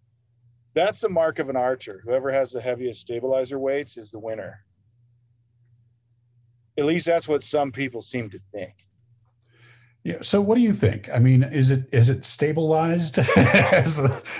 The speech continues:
Speaker 2: has the, has the, uh, stabilizer war kinda stabilized a little bit from the standpoint of,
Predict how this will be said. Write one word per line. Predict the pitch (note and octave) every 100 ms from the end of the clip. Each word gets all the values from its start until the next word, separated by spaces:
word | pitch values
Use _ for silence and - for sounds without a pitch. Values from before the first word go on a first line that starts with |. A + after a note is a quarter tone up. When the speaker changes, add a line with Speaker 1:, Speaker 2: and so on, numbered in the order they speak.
| -
Speaker 2:
has | F3 D3+ C3
the, | C3 A#2+ - - -
has | - C#3
the, | B2+ C3 A#2
uh, | A2 G2+
stabilizer | G2 C#3+ C#3+ D3 C#3 C3
war | A#2+ C3 D3
kinda | C3 C3 B2+ A#2+ A2 G#2
stabilized | G2+ A#2+ B2+ C#3 C#3 C#3+ C3
a |
little | C3 C#3 C3
bit | C3+ D#3+
from | - A#2
the |
standpoint | G#2+ B2+ B2 A#2+ A#2+
of, | A2+ G#2